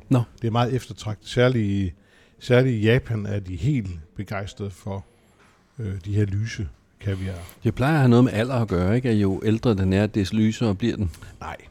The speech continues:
Speaker 2: Det må jeg
Speaker 1: Nå.
Speaker 2: sige nej til. Det, det, øhm, det, det har nø-, det har du ret i på den måde, at når den, øh, når den modner,
Speaker 1: Mm.
Speaker 2: så sker der noget med farven. Det er rigtigt,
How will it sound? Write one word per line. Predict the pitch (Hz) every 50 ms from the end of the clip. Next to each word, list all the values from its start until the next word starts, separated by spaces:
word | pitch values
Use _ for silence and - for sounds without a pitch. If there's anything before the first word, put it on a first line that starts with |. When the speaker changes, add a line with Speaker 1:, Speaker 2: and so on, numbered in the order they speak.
| - _ _ _ _ _ _ _ _ _ _ -
Speaker 2:
Det | - 123
må | 113
jeg | 107
Speaker 1:
Nå. | 107
Speaker 2:
sige | - 117 107
nej | 113 107 101
til. | - - 127 117
Det, | 127 120 101 - - - - - -
det, | - 127 120 117 113 113 113 110
øhm, | 110 104 107 104 104 104 101 101 101 101 98 - _ _ _ _ _ _ _ _ _ _ _ _ - -
det, | 120 113 110 110 107 107 104 104 95 -
det | 131
har | 120 127 131
nø-, | 135 151 139 -
det | 165 170
har | 160
du | 143
ret | 120 107 135 151 151
i | 143
på | 113 127
den | 135 139 135
måde, | 120 117 131 135 123
at | 110 104
når | 110 - 117 110 113 110
den, | 101 104 107 104 104 104
øh, | 101 101 101 101 101
når | 104 107 110
den | 107 110
modner, | 113 113 113 117 123 139 151 131 95 76 - _ -
Speaker 1:
Mm. | - 107 123
Speaker 2:
så | 123 - 123
sker | - - 143 135
der | 113
noget | 98 101 107
med | 104
farven. | - - 104 92 90 95 98 95 82 - _ _
Det | - 156
er | 139
rigtigt, | 107 98 92 - 95 90